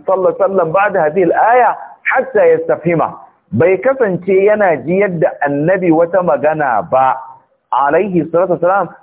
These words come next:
bayan wannan aya, har sai dai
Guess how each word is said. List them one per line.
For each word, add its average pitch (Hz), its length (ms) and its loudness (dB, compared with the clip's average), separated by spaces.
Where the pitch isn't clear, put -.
bayan 180 340 2
wannan 196 320 -2
aya, 208 400 0
har 214 280 -2
sai 233 320 0
dai 247 200 4